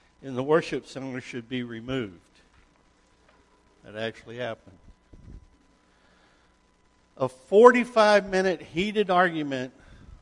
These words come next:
over the type of filing cabinet to purchase. Black or brown, two, three, or four drawer.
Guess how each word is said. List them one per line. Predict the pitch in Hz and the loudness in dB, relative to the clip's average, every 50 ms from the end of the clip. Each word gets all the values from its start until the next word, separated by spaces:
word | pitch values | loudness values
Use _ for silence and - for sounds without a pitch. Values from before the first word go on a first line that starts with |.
| _ _ - | _ _ -6
over | 139 147 156 147 | -4 -2 -2 -4
the | 143 131 123 | -6 -6 -8
type | 123 - - 156 160 175 180 175 - - | -12 -10 -6 -4 -2 -2 -2 -4 -8 -8
of | - 131 123 | -8 -8 -8
filing | 123 - - 170 185 208 202 190 165 139 127 113 - | -8 -6 -4 -2 0 0 0 -2 -6 -8 -10 -8 -4
cabinet | 135 127 127 123 123 127 123 - _ _ | -2 0 0 -2 -4 -8 -14 -18 _ _
to | 127 | -20
purchase. | 117 - - 147 147 139 - - 120 92 90 - - - - - _ _ _ _ _ _ _ _ _ _ _ _ _ _ _ _ _ _ _ | -16 -8 -4 -4 -4 -4 -6 -12 -20 -20 -20 -20 -20 -20 -20 -20 _ _ _ _ _ _ _ _ _ _ _ _ _ _ _ _ _ _ _
Black | 120 117 117 123 139 165 208 233 - - - - - - - - - _ _ _ _ _ _ _ _ | -8 0 4 4 6 6 4 2 0 -6 -14 -16 -16 -16 -18 -20 -20 _ _ _ _ _ _ _ _
or | - 135 143 | -8 -6 -6
brown, | 143 139 147 147 143 131 120 117 120 123 143 147 147 - _ _ _ _ _ _ _ _ _ _ _ _ _ _ _ _ _ _ _ _ _ _ _ _ - | -6 -2 -2 0 0 0 0 -2 -4 -8 -12 -16 -20 -20 _ _ _ _ _ _ _ _ _ _ _ _ _ _ _ _ _ _ _ _ _ _ _ _ -20
two, | - - 190 202 208 214 202 | -12 -8 -6 -6 -6 -6 -8
three, | 175 - _ - 175 175 175 170 170 | -10 -14 _ -8 -6 -4 -4 -4 -6
or | 160 143 143 135 139 | -8 -10 -10 -12 -12
four | - _ - 151 147 135 131 | -14 _ -8 -6 -4 -4 -4
drawer. | 120 127 135 135 131 113 98 85 82 | -6 -8 -6 -4 -4 -4 -4 -8 -12